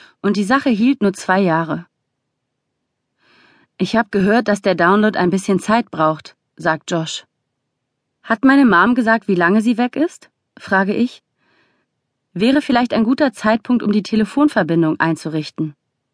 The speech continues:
Sie hat gesagt, dass sie Martin abholt und mit ihm nach Pittsburgh fährt,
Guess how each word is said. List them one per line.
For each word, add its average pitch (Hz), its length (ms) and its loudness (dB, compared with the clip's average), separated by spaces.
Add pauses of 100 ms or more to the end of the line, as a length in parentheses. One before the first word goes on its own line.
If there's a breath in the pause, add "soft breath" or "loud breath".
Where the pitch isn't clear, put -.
(1120 soft breath)
Sie 202 160 0
hat 233 160 -2
gesagt, 214 440 0
dass 214 120 0
sie 202 120 0
Martin 190 420 2
abholt 240 480 0
und 185 140 0
mit - 140 -2
ihm 202 120 2
nach 190 180 -2
Pittsburgh 180 460 -4
fährt, 175 340 -2